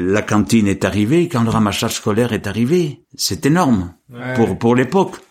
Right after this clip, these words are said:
Speaker 1: Pour l'époque, et c'était, c'était comme ça, euh, du temps de, me, de l'ancien maire, Monsieur Brosson, et de Monsieur Serre, qui avait été maire aussi. C'était comme ça, on a connu cette évolution.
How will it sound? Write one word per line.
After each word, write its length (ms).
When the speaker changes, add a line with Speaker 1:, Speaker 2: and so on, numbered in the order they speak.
Speaker 1:
Pour 200
l'époque, 380
et 160
c'était, 760
c'était 300
comme 180
ça, 440
euh, 60
du 200
temps 160
de, 80
me, 400
de 360
l'ancien 320
maire, 200
Monsieur 260
Brosson, 520
et 80
de 80
Monsieur 540
Serre, 400
qui 80
avait 160
été 160
maire 240
aussi. 420
C'était 380
comme 160
ça, 200
on 100
a 100
connu 280
cette 280
évolution. 580